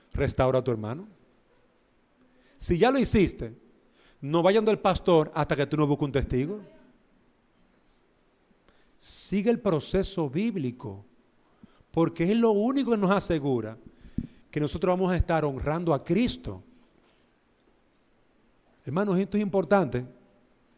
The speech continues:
La gente en el día de hoy no quiere obedecer a Cristo. Y Cristo ha dejado su palabra para que obedezcamos.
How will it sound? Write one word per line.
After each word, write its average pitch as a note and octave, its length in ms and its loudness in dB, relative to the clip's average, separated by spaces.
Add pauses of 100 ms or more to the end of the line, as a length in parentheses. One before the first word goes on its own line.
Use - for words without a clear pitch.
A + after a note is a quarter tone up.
(460)
La C3+ 220 4
gente F#3+ 300 0
en F#3 60 2
el E3+ 40 0
día F3 160 2
de D3 160 2
hoy A2+ 160 0
no D3+ 220 -4
quiere E3 500 0
obedecer C3 480 0
a B2+ 80 -2
Cristo. - 380 -6 (3000)
Y B2 100 -6
Cristo E3 320 0
ha - 20 2
dejado E3+ 280 2
su E3 180 0
palabra A#2 580 2 (380)
para C#3 240 0
que C#3+ 80 -2
obedezcamos. B2+ 800 -2